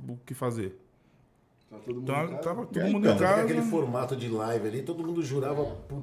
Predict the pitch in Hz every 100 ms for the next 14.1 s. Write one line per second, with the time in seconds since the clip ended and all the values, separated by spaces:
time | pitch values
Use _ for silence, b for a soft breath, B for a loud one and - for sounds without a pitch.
0 | - - 180 180 156 156 - 117 143 156
1 | 156 147 - 147 - 135 - 123 123 113
2 | 117 117 117 127 135 120 131 120 127 135
3 | 143 139 104 98 104 135 151 156 147 139
4 | 143 139 120 123 113 107 123 127 135 120
5 | 123 113 107 123 117 107 98 120 151 B
6 | B B - 110 190 247 214 123 127 156
7 | 175 190 233 269 302 208 143 175 190 233
8 | 277 170 127 - 175 156 180 165 165 143
9 | - 156 151 151 156 151 160 156 185 196
10 | 185 202 202 190 208 - - - 240 214
11 | 202 190 156 175 143 139 - 98 143 135
12 | 139 143 139 117 131 131 131 143 170 143
13 | 151 151 151 156 156 151 156 196 233 -